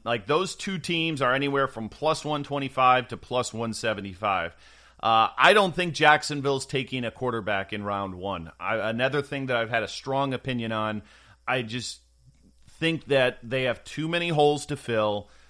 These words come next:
They've s-, said publicly that they trust Gardner Minshew. So, um, for me, I think Jacksonville not gonna go quarterback here.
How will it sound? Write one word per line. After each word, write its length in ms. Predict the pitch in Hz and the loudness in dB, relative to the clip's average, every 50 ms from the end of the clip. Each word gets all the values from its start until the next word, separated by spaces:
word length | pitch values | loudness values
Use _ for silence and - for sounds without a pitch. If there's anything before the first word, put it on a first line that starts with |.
| - - | -12 -8
They've 200 | - 117 113 87 | -8 -8 -8 -8
s-, 220 | - - - - - - - - - - | -10 -12 -12 -14 -14 -18 -20 -20 -20 -16
said 300 | - - 156 139 127 - | -8 -4 -4 -4 -4 -4
publicly 680 | - - - - 196 196 175 170 147 - - 113 107 104 | -10 2 6 8 8 8 6 4 0 0 -2 -4 -4 -2
that 160 | 107 117 110 | -4 -4 -4
they 120 | - 113 107 | -6 -8 -8
trust 440 | - - - 156 147 151 - - | -10 -6 -2 -2 -2 -2 -2 0
Gardner 360 | - 147 143 143 143 139 135 123 | 4 6 6 6 6 4 2 2
Minshew. 680 | 123 131 135 139 135 - - 110 101 98 95 92 90 - - - - - - - - | 2 0 0 -2 -4 -6 -6 -4 -4 -4 -4 -6 -8 -12 -16 -20 -20 -20 -20 -20 -20
So, 680 | - - - 143 135 127 123 120 113 117 113 107 - - | -16 -4 0 2 4 4 4 4 2 2 0 -2 -4 -2
um, 540 | - 98 110 104 104 104 101 98 98 95 90 - - | -2 0 2 2 2 2 0 -2 -6 -8 -10 -14 -10
for 120 | - 131 131 | -6 -4 -2
me, 460 | 139 165 180 170 147 123 113 - _ _ | 0 2 2 2 2 0 -2 -8 _ _
I 140 | 101 107 113 | -8 -8 -6
think 280 | - - 147 143 131 - - _ _ _ - - | -2 0 0 0 0 -4 -10 _ _ _ -20 -16
Jacksonville 760 | 92 104 135 135 143 - - 147 131 113 104 98 95 92 - - | -2 2 4 4 4 2 0 -4 -2 0 0 0 -2 -4 -8 -10
not 340 | - 107 120 123 143 139 110 | -8 -2 0 0 0 0 0
gonna 140 | 127 131 131 | -2 -4 -2
go 180 | 113 127 127 117 | 0 -2 -2 -2
quarterback 540 | - - 131 160 165 123 107 87 82 87 | -2 0 0 0 0 0 -2 -4 -4 -6
here. 320 | - - 95 85 82 85 | -8 -8 -8 -6 -8 -10